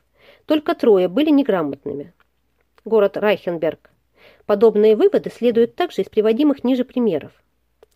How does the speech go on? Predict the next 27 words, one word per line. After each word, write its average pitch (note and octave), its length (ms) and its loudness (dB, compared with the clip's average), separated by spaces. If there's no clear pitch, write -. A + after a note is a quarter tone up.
По G#3 100 0
мнению G#3 380 4
многих G3+ 360 0
немцев, E4 380 -4
нынешнее G#3+ 460 0
советское G3+ 500 0
школьное G3 420 0
образование G3+ 640 -2
значительно G3+ 600 -4
лучше, - 440 -6
чем G#3 200 0
было A3 240 2
во B3 120 0
времена B3 340 0
царизма. A#3 640 -4
Сравнение A3+ 520 2
мастерства A3 580 -2
русских A3+ 420 -6
и A3 60 -4
немецких G#3+ 520 0
сельскохозяйственных G3+ 760 -4
рабочих A3 460 -6
зачастую G3+ 580 -4
оказывается A3+ 600 -2
в - 60 -14
пользу G3+ 320 -4
советских. - 640 -6